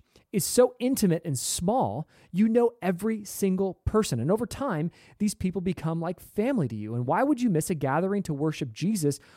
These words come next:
with all the people that you love the most? You wouldn't, right? You wouldn't. And that's why our ministry is so passionate about small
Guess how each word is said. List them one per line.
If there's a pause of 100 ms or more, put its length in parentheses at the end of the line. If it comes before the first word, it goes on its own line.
with
all
the
people
that
you
love
the
most?
You
wouldn't, (580)
right?
You
wouldn't. (1200)
And
that's
why (220)
our
ministry
is
so
passionate
about (240)
small